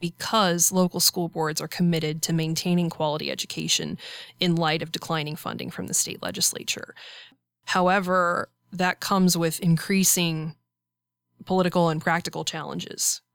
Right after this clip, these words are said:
uh, across the state. And so to reverse some of the troubling trends we've seen, we need to, quite frankly, invest in education from the state level. And that means, at a start,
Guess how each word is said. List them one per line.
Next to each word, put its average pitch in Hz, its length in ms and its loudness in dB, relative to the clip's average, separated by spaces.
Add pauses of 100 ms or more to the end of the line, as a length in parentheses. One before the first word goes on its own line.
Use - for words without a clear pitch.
uh, - 260 -10
across - 320 -8
the - 100 -8
state. - 360 -6 (720)
And 165 260 0
so 175 520 2 (480)
to 180 480 2 (280)
reverse 175 440 2
some 185 180 2
of 175 60 2
the 165 80 0
troubling 170 380 0
trends 170 280 -2
we've 160 160 -6
seen, 165 400 -2 (720)
we 202 120 0
need 208 140 4
to, 190 80 -10
quite 170 160 -2
frankly, 165 300 0
invest 160 380 -2
in 165 80 -2
education 147 680 -6
from 175 220 -4
the 160 80 -4
state - 300 -4
level. - 380 -8 (400)
And 202 140 4
that 233 160 2
means, 196 460 6 (960)
at 190 140 2
a 170 60 0
start, 170 600 2